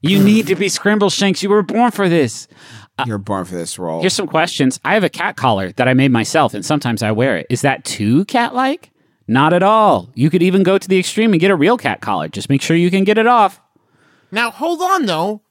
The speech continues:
Speaker 3: because I would argue it is not very cat-like in that cats are not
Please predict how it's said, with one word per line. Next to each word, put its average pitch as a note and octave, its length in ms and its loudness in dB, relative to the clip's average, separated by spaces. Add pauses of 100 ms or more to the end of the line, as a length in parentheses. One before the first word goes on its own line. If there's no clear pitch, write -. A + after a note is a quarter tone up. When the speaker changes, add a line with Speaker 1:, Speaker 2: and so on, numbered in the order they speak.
(120)
Speaker 3:
because G#3+ 360 -4
I D4 180 0
would F4 140 -4
argue G#3+ 600 -6 (380)
it F#3+ 100 -8
is F3 160 -6
not C4 240 -2
very F#3 180 -4
cat-like C3+ 680 -6
in A3+ 220 -2
that C#3+ 340 -2 (500)
cats A#3 460 -4
are A3 100 -2
not G3 220 0